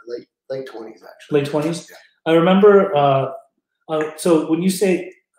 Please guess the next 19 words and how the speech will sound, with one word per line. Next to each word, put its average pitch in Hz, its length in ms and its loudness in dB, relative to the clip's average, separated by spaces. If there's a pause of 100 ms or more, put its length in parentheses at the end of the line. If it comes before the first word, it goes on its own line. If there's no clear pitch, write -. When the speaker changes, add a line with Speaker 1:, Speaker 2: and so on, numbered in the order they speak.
(160)
Speaker 2:
I - 20 -6
remember 196 220 -2
one 240 160 -2
time, 220 240 0
like, 156 180 -6
you 160 80 -4
were 147 100 -2
telling 180 280 -2
me 143 320 -6 (420)
on 147 140 -6
a 143 80 -8
personal 180 360 -2
level, 131 240 0
like, 123 140 -4
we 135 80 0
were 135 100 2
talking 139 280 -2
about 127 280 -2
your, 123 240 -6